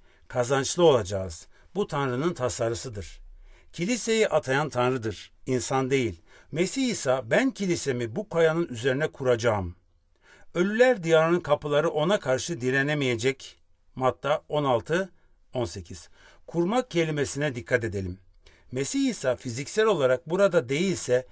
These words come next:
kilisesini nasıl kuracaktır? Bedeni olan bizlerin vasıtasıyla. Bu yüzden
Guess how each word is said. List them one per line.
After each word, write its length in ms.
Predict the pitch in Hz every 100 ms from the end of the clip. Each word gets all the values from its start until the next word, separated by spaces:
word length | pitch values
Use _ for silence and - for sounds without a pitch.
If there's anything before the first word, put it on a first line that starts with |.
| - _
kilisesini 680 | - 190 214 185 - 135 107
nasıl 220 | 139 -
kuracaktır? 720 | 120 113 95 95 - 90 - - _ _ _ _ _ - - -
Bedeni 420 | 139 156 233 277
olan 380 | 220 185 180 147
bizlerin 440 | 170 156 165 196
vasıtasıyla. 720 | 143 123 - 117 - 113 92 - _ _ _ - - -
Bu 120 | 233
yüzden 400 | 262 190 113 127